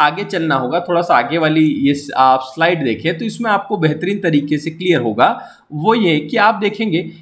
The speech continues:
कि पूरा जो एक पूरा गोला होता है वो तीन सौ साठ डिग्री का होता है। पूरा कितने का होता है? तीन सौ साठ डिग्री का।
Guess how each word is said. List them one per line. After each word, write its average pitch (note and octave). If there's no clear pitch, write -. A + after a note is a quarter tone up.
कि B3
पूरा A3+
जो B3
एक G#3+
पूरा A3
गोला D#3+
होता D#3+
है F3+
वो G#3+
तीन G3+
सौ A3
साठ C4
डिग्री B2
का A2+
होता G2+
है। -
पूरा C#3+
कितने D#3+
का E3+
होता E3
है? F#3+
तीन F#3
सौ A3+
साठ G3+
डिग्री C#3+
का। C#3